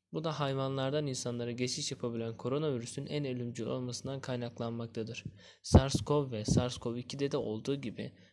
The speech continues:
mers'in onaylanmış bir tedavisi veya aşısı yoktur. Peki listeye alınmayan veba. Vebaya değinecek olursak veba etkeni olarak bilinen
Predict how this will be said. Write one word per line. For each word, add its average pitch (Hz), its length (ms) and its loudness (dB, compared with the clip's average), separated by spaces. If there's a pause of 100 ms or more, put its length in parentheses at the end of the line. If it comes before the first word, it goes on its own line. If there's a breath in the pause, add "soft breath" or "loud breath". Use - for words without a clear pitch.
(100)
mers'in 131 380 -2
onaylanmış 120 760 -4
bir 110 100 -6
tedavisi 117 640 0
veya 107 200 -4
aşısı - 440 -4
yoktur. - 580 -10 (1400)
Peki 160 280 0
listeye 147 360 4
alınmayan 147 500 2
veba. 113 380 0 (1200)
Vebaya 139 360 2
değinecek 139 460 2
olursak 135 460 -2
veba 139 280 4
etkeni 127 320 -2
olarak 113 420 0
bilinen 113 300 -2